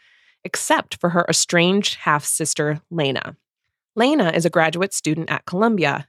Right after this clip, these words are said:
who has spent the last decade forging her own path, trying to be far from the spotlight.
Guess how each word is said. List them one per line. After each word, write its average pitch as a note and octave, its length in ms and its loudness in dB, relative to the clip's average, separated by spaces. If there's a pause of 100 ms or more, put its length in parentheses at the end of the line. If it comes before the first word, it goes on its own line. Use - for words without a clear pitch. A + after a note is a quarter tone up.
who F#3 80 0
has F3+ 100 2
spent G3 280 -2
the F3 100 -2
last D#3 500 -2 (200)
decade D3 480 0 (360)
forging G#3 440 4
her A#3+ 160 2
own B3 180 2
path, D#3 480 0 (120)
trying E3+ 420 0
to F3+ 100 0
be E3 160 -6
far D3+ 300 0
from F#3+ 200 0
the G#3 80 4
spotlight. C#3+ 600 -4